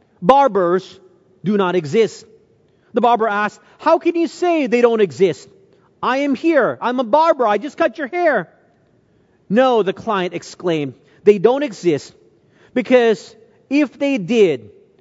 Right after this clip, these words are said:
there would be no people with long hair and a beard like that man who walks in the street." "Ah, barbers do exist.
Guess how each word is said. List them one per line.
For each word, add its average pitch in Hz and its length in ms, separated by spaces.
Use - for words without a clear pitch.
there 233 220
would 226 160
be 220 140
no 233 260
people 160 720
with 190 160
long 202 420
hair 170 360
and 190 180
a 180 60
beard 160 400
like 180 300
that 226 260
man 160 360
who 202 240
walks 180 440
in 185 140
the 175 80
street." 185 400
"Ah, 208 480
barbers 208 560
do 240 160
exist. 170 500